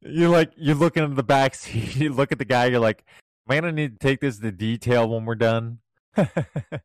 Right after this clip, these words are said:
Speaker 2: <laughs> All right.
Speaker 1: It was the best.
Speaker 2: Yeah, it can be. Our next story comes from N B C two. Homeless man pulls knife on woman. She brings out her machete. <laughs> Where
Speaker 1: Oh,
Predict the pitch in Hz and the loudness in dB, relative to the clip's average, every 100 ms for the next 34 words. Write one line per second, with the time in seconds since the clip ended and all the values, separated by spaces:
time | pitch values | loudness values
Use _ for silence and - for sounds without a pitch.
0 | _ _ _ _ _ _ _ _ _ - | _ _ _ _ _ _ _ _ _ -18
1 | - - - - - - 165 147 - - | -18 -18 -20 -20 -20 -18 -18 -18 -18 -20
2 | - _ _ _ _ _ _ - - 170 | -20 _ _ _ _ _ _ -18 -18 -16
3 | 180 175 - - 127 123 - 139 117 110 | -20 -20 -20 -10 -8 -8 -10 -10 -8 -6
4 | 104 101 98 _ _ _ - 392 359 202 | -4 -6 -10 _ _ _ -12 -10 -10 -10
5 | 208 170 135 - - _ _ _ _ 202 | -10 -8 -12 -14 -20 _ _ _ _ -18
6 | - 175 180 170 - 165 165 175 165 156 | -2 -2 0 -2 -2 -2 0 -2 -4 -10
7 | - 160 156 151 156 160 - 170 139 139 | -8 -8 -8 -8 -10 -10 -6 -4 -4 -8
8 | - - - 156 - 202 311 269 - 165 | -14 -20 -20 -20 -8 -4 -2 -4 -4 -4
9 | 165 160 202 175 185 190 208 180 190 151 | -4 -2 -4 -4 -6 -4 -4 -4 -4 -6
10 | 117 131 _ _ _ - 339 240 180 185 | -8 -10 _ _ _ -8 -4 0 0 0
11 | 143 139 - 135 147 - 131 101 113 - | -2 -2 -4 -8 -6 -6 -8 -8 -12 -14
12 | - - - _ _ _ _ _ _ _ | -20 -20 -20 _ _ _ _ _ _ _
13 | _ _ _ _ 233 - 190 95 | _ _ _ _ -16 -2 -2 -2